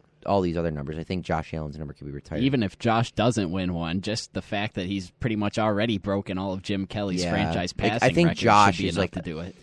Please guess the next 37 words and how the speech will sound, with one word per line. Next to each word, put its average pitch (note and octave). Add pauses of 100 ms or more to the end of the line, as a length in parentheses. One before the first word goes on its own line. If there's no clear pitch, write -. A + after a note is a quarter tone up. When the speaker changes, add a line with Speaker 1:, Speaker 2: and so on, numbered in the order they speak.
(120)
Speaker 1:
if -
the, - (140)
okay, A#2+
if G#2
this D#3+
current C#3+
Bills A#2
team A2+
wins G2
the F2+
Super F#2+
Bowl G#2
within F#2+
the F2+
next E2+
four F2+
to F2
five E2+
years, E2 (960)
the G2
three G#2+
players G2+
that -
have F#2
options F2
of E2+
having F2
their D#2+
number D2+
retired, E2
in A2
my A#2+
opinion, A#2 (800)
would F#2+
be E2 (1700)
Josh G2+
Allen, F2